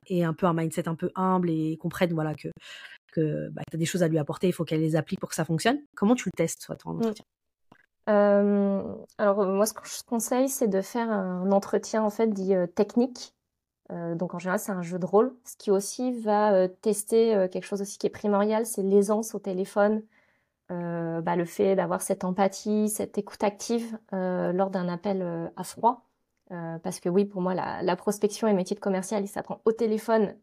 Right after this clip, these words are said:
Speaker 2: et pas par email. C'est important, euh, de manier
Speaker 1: Ok.
Speaker 2: l'écrit. Mais pour moi, euh, un, un très bon S D R, bah, il sait faire du call call et,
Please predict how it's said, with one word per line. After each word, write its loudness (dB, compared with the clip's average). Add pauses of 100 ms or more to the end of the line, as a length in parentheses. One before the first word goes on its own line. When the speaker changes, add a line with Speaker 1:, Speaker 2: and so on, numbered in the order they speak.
(220)
Speaker 2:
et -4
pas -8
par -4
email. 0
C'est -8
important, -2
euh, 0 (440)
de 4
manier 6
Speaker 1:
Ok. 2
Speaker 2:
l'écrit. -2 (560)
Mais 2
pour -2
moi, 2
euh, 2
un, -6
un -8
très 0
bon 6
S 4
D -2
R, 2
bah, -2
il -8
sait -8
faire -2
du -4
call 0
call 4
et, -4